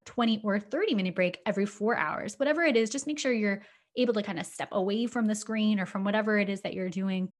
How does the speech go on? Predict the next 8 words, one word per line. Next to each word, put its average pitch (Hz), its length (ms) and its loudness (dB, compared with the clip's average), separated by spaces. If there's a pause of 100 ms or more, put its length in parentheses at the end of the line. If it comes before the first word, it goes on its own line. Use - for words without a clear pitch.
(140)
and 233 160 2
just 302 160 -2
make 285 180 4
sure 220 600 0 (580)
that 220 180 0
we 214 280 2
are 208 160 2
able 196 520 -2